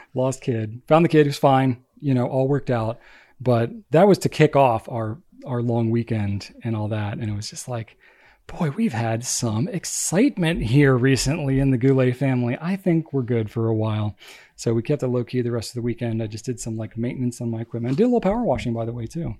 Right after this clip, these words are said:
Um, but yeah, did some of that. And, uh, yeah, anyway,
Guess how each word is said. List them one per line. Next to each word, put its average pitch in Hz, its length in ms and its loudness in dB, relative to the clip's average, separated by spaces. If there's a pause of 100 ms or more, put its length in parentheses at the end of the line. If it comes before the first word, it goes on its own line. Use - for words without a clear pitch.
(600)
Um, 110 280 -4
but 107 240 -8
yeah, 156 160 -6 (240)
did 123 120 -8
some 110 140 -4
of 110 60 -2
that. 135 240 -4
And, 110 200 -8 (640)
uh, 113 360 -8 (120)
yeah, 147 460 4
anyway, 139 460 0